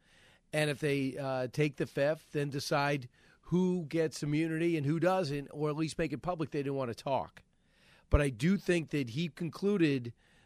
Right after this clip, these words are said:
the most important thing. And the conclusion is this investigation did not have to be launched. There was no reason for it. It should have been stopped in its tracks by September.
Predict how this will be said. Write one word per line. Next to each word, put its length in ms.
the 80
most 220
important 460
thing. 200
And 160
the 60
conclusion 600
is 440
this 220
investigation 720
did 140
not 220
have 180
to 80
be 140
launched. 380
There 100
was 180
no 220
reason 380
for 240
it. 40
It 60
should 160
have 80
been 120
stopped 360
in 80
its 140
tracks 400
by 160
September. 680